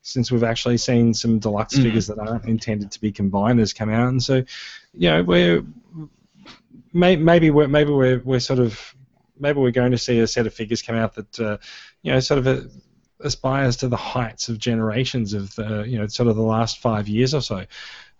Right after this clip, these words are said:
Speaker 1: I, I do find it, I do find that, um, there's a, there's a blocky and sort of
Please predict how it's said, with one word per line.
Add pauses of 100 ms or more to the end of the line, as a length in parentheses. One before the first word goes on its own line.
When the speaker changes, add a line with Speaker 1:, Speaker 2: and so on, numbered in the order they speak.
(120)
Speaker 1:
I,
I
do
find
it,
I
do
find
that,
um, (380)
there's
a, (800)
there's
a
blocky
and
sort
of